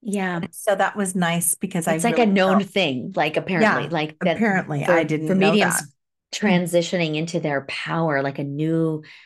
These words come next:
Speaker 2: Mm-hmm.
Speaker 1: dimension, this chief comes. Yeah. And it,
Speaker 2: Yeah.
Speaker 1: it's been, like, a repetitive, like, story, which I just think is so amazing.
Speaker 2: Crazy.
Speaker 1: You know?
Speaker 2: Yeah.
Speaker 1: Yeah.
Speaker 2: Crazy.
Speaker 1: And I think too, like, even with, with Hathor and,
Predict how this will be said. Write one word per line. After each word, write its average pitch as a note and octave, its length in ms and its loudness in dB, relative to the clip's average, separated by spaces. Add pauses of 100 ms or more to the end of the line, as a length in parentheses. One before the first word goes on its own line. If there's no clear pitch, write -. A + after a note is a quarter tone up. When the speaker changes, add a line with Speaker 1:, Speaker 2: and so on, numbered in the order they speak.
(180)
Speaker 2:
Mm-hmm. E3 120 0
Speaker 1:
dimension, D3 760 0
this D3 240 -2
chief - 360 -4
comes. - 440 -10
Yeah. E3+ 280 0
And E3 180 -2
it, D#3 80 -10 (220)
Speaker 2:
Yeah. E3+ 220 -8
Speaker 1:
it's D#3+ 140 -6
been, E3 180 0
like, C#3+ 180 -2
a - 280 -4 (120)
repetitive, D#3 720 -4 (140)
like, - 240 -8
story, D#3 500 -4
which D3+ 160 -6
I D3+ 120 -6
just D3+ 240 -10
think C#3+ 200 -6
is - 300 -12 (1120)
so G#3 200 0
amazing. F3+ 720 -4 (300)
Speaker 2:
Crazy. A3+ 320 -4
Speaker 1:
You E3+ 60 -2
know? D#3 360 -6
Speaker 2:
Yeah. F#3+ 400 -4
Speaker 1:
Yeah. E3 340 -4 (280)
Speaker 2:
Crazy. - 480 -6
Speaker 1:
And D#4 100 4
I D#4 80 4
think G4+ 260 0
too, A#4+ 220 4
like, F#3 200 0
even G3+ 240 2
with, F3+ 240 -2
with B3 220 0
Hathor D3+ 680 -4
and, D#3 280 -4